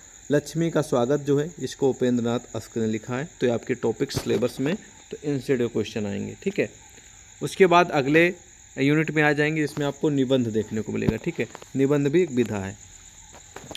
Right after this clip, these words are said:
तो आपके सिलेबस यानी कि बीए सेकेंड ईयर के थर्ड सेमेस्टर जो आपका सिलेबस है, टॉपिक्स लेसन है, उसमें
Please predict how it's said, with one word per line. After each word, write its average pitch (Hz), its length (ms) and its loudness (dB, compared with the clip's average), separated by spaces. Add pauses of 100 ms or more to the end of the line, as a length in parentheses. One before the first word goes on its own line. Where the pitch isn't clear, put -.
(420)
तो 147 60 6
आपके 170 400 6
सिलेबस 151 500 2
यानी 147 160 2
कि 151 160 0
बीए 143 240 2
सेकेंड 131 400 -2
ईयर 143 100 4
के 147 180 -2
थर्ड 143 240 0
सेमेस्टर 131 420 0
जो 135 140 2
आपका 135 200 2
सिलेबस 123 480 2
है, 131 60 4
टॉपिक्स 127 460 0
लेसन 120 400 0
है, 131 140 -2
उसमें 135 340 -4